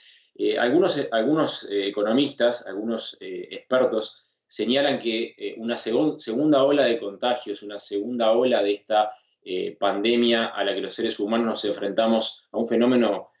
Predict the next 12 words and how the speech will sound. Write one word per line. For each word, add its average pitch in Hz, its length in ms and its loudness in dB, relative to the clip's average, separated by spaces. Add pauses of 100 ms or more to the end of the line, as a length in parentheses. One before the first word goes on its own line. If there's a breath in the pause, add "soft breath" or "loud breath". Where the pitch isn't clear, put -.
(200 soft breath)
eh, 90 460 -2 (200)
como 98 220 -4
decía, 113 360 2
inédito, 123 640 0 (440 loud breath)
puede 165 220 4
ser 165 280 2
incluso 131 580 -4
más 170 280 0
devastadora 131 640 2
para 107 160 0
la 104 80 -2
economía 104 720 -6